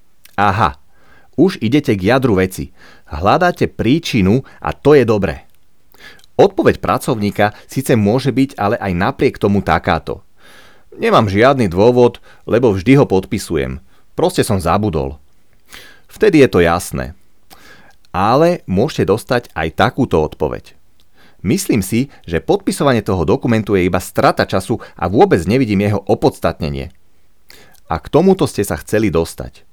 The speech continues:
Je to informácia, ktorá je pre výsledok auditu zaujímavá a prínosná. Môže totižto nasledovať diskusia o tom, ako sa dá proces potvrdzovania dokumentu zefektívniť, a výsledok môže byť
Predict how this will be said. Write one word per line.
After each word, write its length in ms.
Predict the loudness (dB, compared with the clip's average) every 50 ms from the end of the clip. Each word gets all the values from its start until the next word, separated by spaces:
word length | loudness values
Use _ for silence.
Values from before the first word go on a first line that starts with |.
| -20 -20 -20 -20 -20 -20 -20 -18 -6 -4
Je 80 | -4 -2
to 160 | -2 -4 -6 -4 -4
informácia, 960 | -2 -2 -2 -2 -2 -2 0 -2 -2 -4 -6 -6 -6 -4 -2 -2 -4 -4 -8 -14 -20 -20 -20 -20
ktorá 320 | -8 -2 0 0 0 0 0 -2
je 80 | -2
pre 160 | -2 -2 -4
výsledok 640 | -2 -2 -4 -4 -4 -4 -4 -2 -2 -4 -6 -6 -6
auditu 400 | -4 -2 -2 -2 -2 -4 -4 -6
zaujímavá 880 | -8 -6 -4 -2 0 2 2 4 2 2 0 0 0 0 0 -2 -4 -6 -12 -14 -10
a 160 | -8 -8 -8
prínosná. 800 | -6 -4 -2 0 2 2 0 0 -2 -4 -8 -8 -8 -10 -12 -16 -20 -20 -20 -20 -20 -20 -20 -20 -20 -20 -20 -20 -20 -20 -10
Môže 320 | -4 -2 0 0 0 0
totižto 480 | -2 -2 -2 -2 -2 -4 -6 -4 -4 -2
nasledovať 520 | -2 -2 -4 -4 -4 -4 -2 -2 -2 -4 -4
diskusia 520 | -6 -8 -8 -8 -10 -8 -4 -2 -2 -2 -2
o 160 | -4 -6 -6 -4
tom, 320 | -2 0 0 0 -2 -6 -10 -16 -20 -20 -12
ako 320 | -8 -8 -6 -6 -6 -4
sa 160 | -2 0 2
dá 80 | 2 2 0 0
proces 400 | 0 -2 -2 -2 -4 -6 -4 -4
potvrdzovania 640 | -6 -4 -4 -6 -6 -4 -4 -2 -2 -2 -2 -2
dokumentu 540 | -2 -4 -4 -4 -4 -2 -2 -2 -4 -4 -8
zefektívniť, 1200 | -8 -10 -6 -4 -4 -2 0 0 0 0 -2 -4 -6 -4 -4 -2 -4 -4 -4 -6 -12 -20 -20 -20 -20 -14 -8
a 160 | -4 -4 -4
výsledok 560 | -2 -2 -2 -2 -2 -2 -2 -2 0 -2 -2
môže 240 | -2 -2 -2 -4 -4
byť 100 | -4 -4